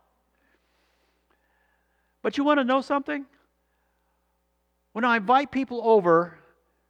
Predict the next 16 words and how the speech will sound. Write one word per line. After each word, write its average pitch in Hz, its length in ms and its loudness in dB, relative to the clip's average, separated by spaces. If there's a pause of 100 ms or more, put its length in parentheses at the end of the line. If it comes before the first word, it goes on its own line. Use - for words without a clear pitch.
(420)
to 190 80 -6
share 262 400 6
homemade 233 360 2
ice 208 220 2
cream 170 220 -6
from 156 260 0
me, 156 220 -4
for, 180 180 -2
with 180 240 0
me, 170 300 -2 (360)
do 170 60 -10
you 190 40 -4
know 254 100 2
what 277 100 2
I 247 140 0
do? 220 340 -6